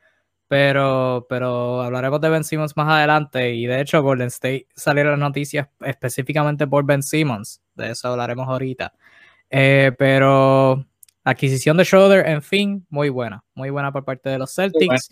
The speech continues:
Speaker 1: y veremos a ver qué puede hacer Schroeder, poder, este, hacer el bounce back luego de, de apostar por él mismo y, y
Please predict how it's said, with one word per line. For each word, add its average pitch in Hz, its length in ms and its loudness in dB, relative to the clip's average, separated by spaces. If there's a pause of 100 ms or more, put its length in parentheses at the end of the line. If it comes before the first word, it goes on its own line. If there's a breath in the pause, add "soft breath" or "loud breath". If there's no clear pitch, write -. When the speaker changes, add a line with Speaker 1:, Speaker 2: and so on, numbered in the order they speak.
(340 soft breath)
Speaker 1:
y 131 280 -2
veremos 131 340 -2
a 143 60 2
ver 143 80 0
qué 143 100 -6
puede 135 160 0
hacer 135 220 -4
Schroeder, 143 500 0
poder, 123 520 -4
este, 127 580 -6 (440 loud breath)
hacer 127 240 -4
el 131 120 2
bounce 135 400 2
back 131 240 0
luego 127 400 -2
de, 127 540 -4
de 135 120 -4
apostar 143 540 -2
por 170 140 2
él 170 100 4
mismo 196 480 4
y, 143 180 0
y 135 380 -6